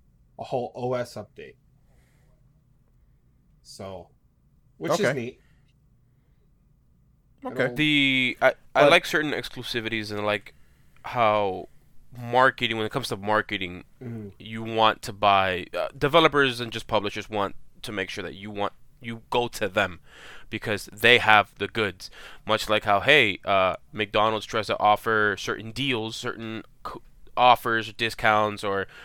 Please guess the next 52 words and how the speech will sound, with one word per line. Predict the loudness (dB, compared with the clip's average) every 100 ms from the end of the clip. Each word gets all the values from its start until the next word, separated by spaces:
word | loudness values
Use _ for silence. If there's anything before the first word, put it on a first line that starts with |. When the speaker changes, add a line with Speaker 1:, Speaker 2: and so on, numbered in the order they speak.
| -18 -4
Speaker 3:
or | -2 2
get | 0 0
to, | -8 -8 -8 -8 -6
get, | -6 -2
get | 0 0
certain | 0 2
items | 4 4 0
together | 0 2 2
and | 0
it'll | 0
get | -2 -2
this | -10 -10
reduced | -12 -12
price, | 2 4 4 -2
which | -10 -10 -10
will | -8 -2
then | 0 0 0
be, | -6 -8
then | -8 -6 -4
which | -6 -6
will | -4
make, | 0 -2 -2
you | -4
know, | -2 -2 -6 -18 -20 -20 -20 -18 2
uh, | 2 4
other | 4 4 4
fast | 4 2 2
food | -4
restaurants | -4 -2 -4 -4 -12 -20
think | -6 -6 -2
about, | 0 2
"Hey, | 2 2
maybe | 0 0 4
I | 4
can | 4 -2
do | -4
that | -4
as | -4
well." | -8 -12 -14 -20 -20 -20 -10
Speaker 1:
Right. | -2 2 2
Speaker 3:
Um, | 2 -8 -16 -18
the, | -16
the | -6 -6
thing | 2 4 6
is, | 6 4
is | 0
that | 4 6 4 0 -16 -20 -20 -20 _ -8
when | -6
it | -2
comes | 2 0
to | 0
exclusives | -8 -4 -2 -2 -4 -6 -14